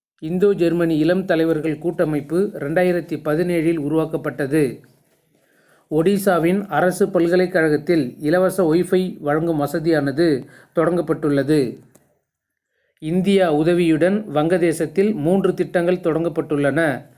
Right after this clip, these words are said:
ஒண்ணு, திரிபுராவின் அகர்தலா, வங்கதேசத்தின் அகௌரா எல்லை தாண்டிய ரயில் வழித்தடம் பதினைந்து கிலோமீட்டர்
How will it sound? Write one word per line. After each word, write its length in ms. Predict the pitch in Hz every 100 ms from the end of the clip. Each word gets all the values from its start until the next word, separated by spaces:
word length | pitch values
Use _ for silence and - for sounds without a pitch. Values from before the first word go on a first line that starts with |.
| _ _ - -
ஒண்ணு, 640 | 147 170 175 156 185 196 - _ _ -
திரிபுராவின் 640 | 185 214 190 180 170 180 196
அகர்தலா, 800 | 160 165 175 165 165 180 208 - - _
வங்கதேசத்தின் 1000 | 156 170 185 185 180 175 156 165 143 - _ _ _ _ 147
அகௌரா 560 | 151 185 190 180 143
எல்லை 420 | 147 170 180 180 - _
தாண்டிய 500 | - 165 165 175 156
ரயில் 280 | 139 165 180
வழித்தடம் 600 | 151 151 156 147 160 196 196 - - -
பதினைந்து 500 | 156 180 185 175 160
கிலோமீட்டர் 840 | 170 185 180 165 165 135 -